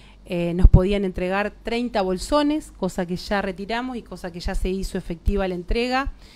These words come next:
Eh, y es-, quedamos al aguardo de una nueva ayuda para, eh, el miércoles que viene. Y en esto, la verdad que, eh, yo apelo al sentido común del gobierno de la provincia a que entienda que,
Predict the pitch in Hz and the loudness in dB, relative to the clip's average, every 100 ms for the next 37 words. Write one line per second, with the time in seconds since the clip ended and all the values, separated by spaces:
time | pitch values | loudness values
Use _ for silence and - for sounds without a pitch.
0 | - - - - - 196 196 190 185 185 | -20 -20 -20 -18 -4 0 2 2 0 -2
1 | - 240 240 233 - 214 233 262 247 220 | -4 0 4 4 4 4 6 6 6 8
2 | 214 226 233 240 220 202 202 226 226 226 | 8 8 8 4 4 4 2 0 2 4
3 | 220 214 220 220 208 - 240 247 240 - | 4 4 4 4 2 0 2 2 2 2
4 | 214 214 226 233 - - 185 180 180 202 | 4 4 2 0 -4 -6 -2 -2 -2 -2
5 | 190 214 214 214 196 220 226 254 254 269 | 0 0 2 4 4 4 4 4 4 0
6 | - - - - - - - - 202 233 | -4 -16 -20 -20 -20 -20 -20 -4 2 4
7 | - 254 262 262 208 196 190 214 214 - | 4 6 6 6 4 2 2 2 0 0
8 | 220 233 240 - 214 180 175 170 165 160 | 2 4 2 -4 -4 -2 -2 -2 -4 -6
9 | 170 - - - 233 208 - 269 226 208 | -8 -12 -6 2 4 8 8 8 6 4
10 | 220 - - 180 - 175 214 196 185 196 | 4 -2 -4 -2 -2 2 2 2 0 2
11 | 226 233 233 - - 190 175 170 175 185 | 2 0 -4 -12 -12 -4 -2 2 2 4
12 | 202 196 180 - 175 220 226 - 226 226 | 2 2 6 8 8 6 2 0 0 -2
13 | - 170 170 170 214 233 226 208 - 196 | -6 -6 -4 0 2 2 2 0 0 0
14 | 208 | 0